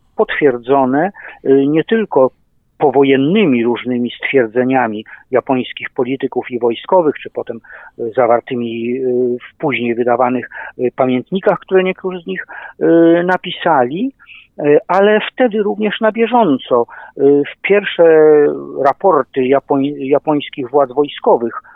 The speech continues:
po zbombardowaniu Hiroshimy, po, czyli po tym pierwszym ataku, y, mówiły jedynie o użyciu przez przeciwnika bomby lotniczej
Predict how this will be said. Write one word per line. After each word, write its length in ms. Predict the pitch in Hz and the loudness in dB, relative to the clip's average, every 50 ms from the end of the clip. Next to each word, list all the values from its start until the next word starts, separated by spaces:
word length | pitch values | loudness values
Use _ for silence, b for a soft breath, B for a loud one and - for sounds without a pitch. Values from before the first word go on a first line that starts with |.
| B _ _ | B _ _
po 120 | - 151 | -2 0
zbombardowaniu 680 | 123 131 135 131 123 143 127 123 139 135 139 143 143 143 | 0 2 0 0 0 0 0 0 0 0 2 0 -2 -2
Hiroshimy, 720 | 135 - - 143 147 139 - - 143 131 113 104 123 170 240 277 - _ B B B B B B B B - - - | -4 -6 -2 -2 0 0 0 -2 -2 -4 -4 -4 -4 -6 -6 -8 -12 _ B B B B B B B B -18 -16 -16
po, 80 | - - | -16 -12
czyli 200 | - 135 127 - | -8 -8 -6 -4
po 100 | 135 135 | -4 -4
tym 140 | - 147 | -4 -6
pierwszym 460 | 143 - 151 135 113 - - - 131 139 | -2 0 0 0 0 -4 -6 -6 -4 -2
ataku, 600 | 139 131 - - 131 117 113 - - 208 226 B B B B B - 156 | -2 -2 -2 0 0 -2 -2 -2 -4 -4 -4 B B B B B -4 -4
y, 60 | 135 | -2
mówiły 440 | 139 147 156 160 202 208 202 190 160 | 0 -2 -2 -2 -4 0 0 2 4
jedynie 560 | 147 147 135 135 180 185 180 180 180 175 - | 4 2 2 0 -2 -2 -2 -2 -2 0 2
o 120 | 165 151 | 2 0
użyciu 460 | 156 - 208 - - 196 196 - 175 | 0 0 -2 -2 -2 -2 -2 -4 -6
przez 240 | - - - 147 - | -4 -2 -2 -2 -2
przeciwnika 760 | - - 147 135 - - 131 120 143 160 180 - - 170 165 B B B B B _ _ _ _ | -2 -4 -4 -4 -4 -6 -8 -6 -6 -8 -4 -2 0 0 0 B B B B B _ _ _ _
bomby 600 | 117 104 _ - 185 196 190 185 170 135 131 143 | -20 -20 _ 0 0 2 2 0 -2 0 2 4
lotniczej 760 | 135 127 120 - - - 170 208 214 - - 196 180 180 | 4 4 2 2 -2 -4 -4 -4 -4 0 0 0 0 0